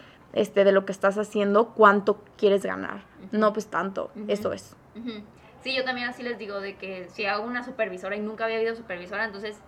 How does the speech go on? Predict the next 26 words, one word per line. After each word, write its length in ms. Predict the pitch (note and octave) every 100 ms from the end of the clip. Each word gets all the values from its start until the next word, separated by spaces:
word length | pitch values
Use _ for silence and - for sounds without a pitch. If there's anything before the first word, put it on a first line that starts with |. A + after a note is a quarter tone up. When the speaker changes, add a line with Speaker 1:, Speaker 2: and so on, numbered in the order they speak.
| -
Speaker 2:
"¿cuánto 260 | A#3+ A3+ B3+
quieres 200 | B3 B3
ganar?". 340 | G3 F3 F3+ -
"Ah, 180 | A3+ A3+
pues 100 | G#3
tanto". 260 | G#3 F#3+
"Ah, 140 | F#3+ F#3
ok, 100 | F3+ E3+
va", 140 | E3+ - - -
¿sabes? 240 | - G3+ - - - - - -
Porque 240 | A#3+ B3
Speaker 1:
O 20 |
sea, 80 | B3
Speaker 2:
también 240 | A#3 C4 B3
Speaker 1:
que 160 | B3+
se 140 | B3+ B3+
sientan 320 | C4+ C4+ D4+
Speaker 2:
Ajá. 60 | B3+
Speaker 1:
cómodas. 540 | D#4 D#4 C#4 G#3+ -
Y 40 | G#3
yo 140 | A#3
le 140 | A#3+ B3
dije 240 | A3+ A#3+
de 100 | A3
que, 240 | A3 G#3 G#3
"Ok, 240 | A3 -